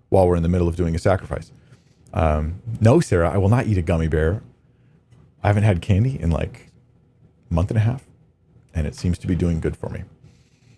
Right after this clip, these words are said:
It's the first time in my life I can say I haven't had candy for a month and a half. <laughs> Um, but the, uh, so they would tie to the horns of the altar,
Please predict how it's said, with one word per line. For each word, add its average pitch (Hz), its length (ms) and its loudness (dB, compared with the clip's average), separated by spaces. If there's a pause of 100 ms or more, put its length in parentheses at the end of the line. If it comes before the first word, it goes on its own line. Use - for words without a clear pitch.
(600)
It's - 140 -8
the - 60 -20
first 101 180 4
time 107 120 6
in 95 60 4
my 107 80 4
life 73 240 -2
I - 60 -8
can - 180 -6 (120)
say 76 140 -2
I 76 40 0
haven't 82 160 0
had 90 140 0
candy 80 240 -6
for - 100 -4
a 104 60 4
month 87 200 0
and - 100 0
a - 100 -16
half. - 720 -4 (520)
<laughs> - 0 -
Um, 120 320 4 (680)
but 113 180 4
the, 117 180 6
uh, 95 140 4
so - 100 -4
they 123 120 4
would 113 100 2
tie 160 260 0
to 156 60 0
the 101 80 0
horns 101 260 -2
of 90 60 -4
the 90 80 2
altar, 85 400 -2